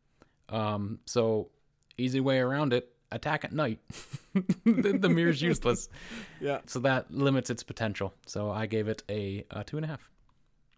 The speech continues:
Speaker 1: How about the craftsmanship of old Archimedes and his gnarled old hands?
Speaker 2: The craftsmanship, I mean, I don't think, there's no, this is,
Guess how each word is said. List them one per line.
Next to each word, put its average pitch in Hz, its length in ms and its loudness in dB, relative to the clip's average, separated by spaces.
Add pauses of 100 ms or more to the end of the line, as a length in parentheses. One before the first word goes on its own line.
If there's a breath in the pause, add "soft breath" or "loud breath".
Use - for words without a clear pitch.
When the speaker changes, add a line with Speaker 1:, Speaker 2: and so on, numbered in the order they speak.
(300)
Speaker 1:
How 117 120 -2
about 117 160 0
the 113 320 2 (360)
craftsmanship 107 840 -4 (760)
of 107 260 -8
old 110 340 0
Archimedes 113 600 -2
and 107 80 -4
his 101 280 -8
gnarled 107 500 -4
old 98 220 -10
hands? 101 400 -10 (1700 loud breath)
Speaker 2:
The 170 120 -4
craftsmanship, 175 880 -6
I 151 60 -10
mean, 117 240 -14
I 160 80 -8
don't 175 240 -6
think, 175 180 -6 (480)
there's 151 220 -8
no, 170 200 -4 (760)
this 190 240 -2
is, 165 200 -8